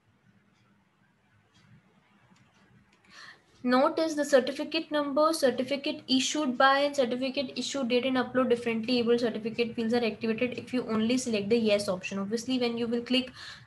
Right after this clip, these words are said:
that you are differently able, then only it will get activated. Then we have communication tabs, how it looks like.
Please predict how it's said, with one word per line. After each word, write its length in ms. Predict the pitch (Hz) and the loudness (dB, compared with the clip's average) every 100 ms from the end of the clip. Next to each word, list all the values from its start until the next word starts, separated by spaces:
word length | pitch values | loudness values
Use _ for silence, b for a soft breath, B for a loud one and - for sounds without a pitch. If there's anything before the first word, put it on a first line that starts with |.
| - | 0
that 180 | 233 240 | 0 4
you 100 | 240 | 4
are 140 | 240 | 6
differently 680 | 226 226 220 226 269 269 254 | 4 2 -2 0 -2 2 2
able, 280 | 226 294 415 - - _ - | 2 -2 -4 -10 -20 _ -4
then 180 | 233 | -2
only 300 | 247 247 254 | 0 0 0
it 160 | 269 - | -2 -2
will 140 | 247 | -2
get 320 | 233 285 302 - _ _ _ _ _ _ _ _ _ _ _ _ _ _ _ _ _ 233 | 4 2 2 -12 _ _ _ _ _ _ _ _ _ _ _ _ _ _ _ _ _ -2
activated. 680 | 233 240 214 185 180 - - _ _ _ _ _ _ - | 0 2 2 2 -4 -8 -18 _ _ _ _ _ _ -2
Then 260 | 254 277 285 | -2 0 -2
we 160 | 311 | -2
have 420 | 269 254 240 262 302 - b b b b _ _ _ _ _ _ _ _ _ _ - | 0 2 2 0 -4 -14 b b b b _ _ _ _ _ _ _ _ _ _ 0
communication 640 | 247 247 254 254 247 285 277 | 4 4 4 2 2 0 -2
tabs, 280 | 277 277 277 | -2 -2 2
how 180 | 233 233 | 4 6
it 160 | 240 | 4
looks 260 | 247 240 - | 2 0 0
like. 380 | 254 269 320 | 0 0 -2